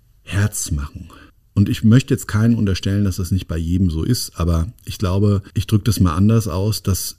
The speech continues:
es nicht jedem im Leben geschenkt ist, ein Seelsorger, eine stützende Schulter zu sein. Das mag an ganz, ganz vielen Dingen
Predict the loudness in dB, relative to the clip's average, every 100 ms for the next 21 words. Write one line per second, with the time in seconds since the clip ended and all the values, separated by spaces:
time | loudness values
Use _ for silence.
0 | -6 0 2 2 -2 -12 -8 -2 4 6
1 | 8 6 4 4 4 4 4 2 2 0
2 | -2 4 6 6 2 -4 -4 -4 -4 -8
3 | -10 -14 _ -4 2 4 4 2 -2 -4
4 | 0 4 6 4 4 2 2 2 2 -2
5 | -4 -2 -2 2 0 4 2 4 4 4
6 | 4 0 2 4 4 2 -2 -12 -4 4
7 | 4 4 2 2 2 0 2 4 4 6
8 | 6 4 0